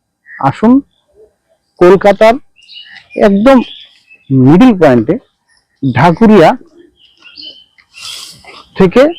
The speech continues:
just হাঁটা পথে দু মিনিট ভিতরে, ঢাকুরিয়া লেকের মাঝখানটায়। এত সুন্দর মনোরম পরিবেশ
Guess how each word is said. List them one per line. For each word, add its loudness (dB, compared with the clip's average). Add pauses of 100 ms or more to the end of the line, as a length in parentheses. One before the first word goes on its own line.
(560)
just 0
হাঁটা -2
পথে 2 (1000)
দু 4
মিনিট 2 (400)
ভিতরে, 0
ঢাকুরিয়া -2
লেকের 2 (180)
মাঝখানটায়। -2 (2750)
এত 0
সুন্দর 2
মনোরম 2
পরিবেশ 0